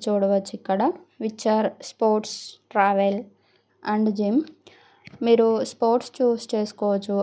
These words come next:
or gym చూస్ చేసుకోవచ్చు, or మీరు కావాలంటే both కూడా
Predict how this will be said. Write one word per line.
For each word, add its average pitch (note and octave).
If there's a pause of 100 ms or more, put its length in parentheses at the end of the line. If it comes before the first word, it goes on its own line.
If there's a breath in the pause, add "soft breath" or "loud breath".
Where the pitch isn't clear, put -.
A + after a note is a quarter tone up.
(140)
or G3+ (160)
gym G#3+ (180)
చూస్ G#3+ (120)
చేసుకోవచ్చు, G3+ (240)
or A3+ (160)
మీరు A3+ (140)
కావాలంటే A3 (120)
both G#3+ (120)
కూడా G#3